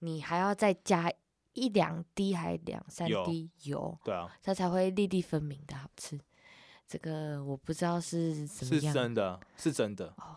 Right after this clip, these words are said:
Speaker 2: 但是我，
Speaker 1: 这是好吃。
Speaker 2: 我不一定会加。
Speaker 1: 为什么？因为你喜欢凉凉的那种饭。
Speaker 2: 也不是欸，因为我们家喜欢吃偏硬的。
Speaker 1: 硬的不就粒粒分明？
Speaker 2: 不一定啊，硬不等于粒粒分明。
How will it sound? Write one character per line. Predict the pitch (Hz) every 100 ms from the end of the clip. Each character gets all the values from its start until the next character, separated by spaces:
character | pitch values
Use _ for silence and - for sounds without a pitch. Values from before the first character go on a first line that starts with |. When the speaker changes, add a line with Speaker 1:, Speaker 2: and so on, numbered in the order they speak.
| -
Speaker 2:
但 | 196
是 | 254
我， | 175 120
Speaker 1:
这 |
是 | -
好 | -
吃。 | - 104
Speaker 2:
我 |
不 | - 127
一 |
定 | 117 107
会 | 92
加。 | - - - _ -
Speaker 1:
为 | 285
什 | - 170
么？ | - _ _ _ _ _
因 | 202
为 | 254
你 | 247
喜 | 220 185
欢 | 160 156
凉 | 139 135
凉 | 123 - -
的 | - _
那 | 170
种 | 156 -
饭。 | - - _ _ - - -
Speaker 2:
也 | 120
不 | 110 120
是 | 190
欸， | 143 110 104 98 82 80 - _ _ _ _ _ -
因 |
为 |
我 | 185
们 | 135
家 |
喜 | 180 107
欢 |
吃 | 110 123
偏 | 123 120 120
硬 | 95
的。 | - _ _ _ _ _ _ _ _ -
Speaker 1:
硬 | 269
的 | 160
不 | -
就 | 190
粒 | 185 180
粒 | 170
分 | 160 151
明？ | 139 - _ _ _ _ -
Speaker 2:
不 | 185
一 |
定 | 135 117
啊， | 180
硬 | 185 160
不 |
等 | 196 92
于 |
粒 | 101
粒 | 104 101
分 | 95
明。 | 80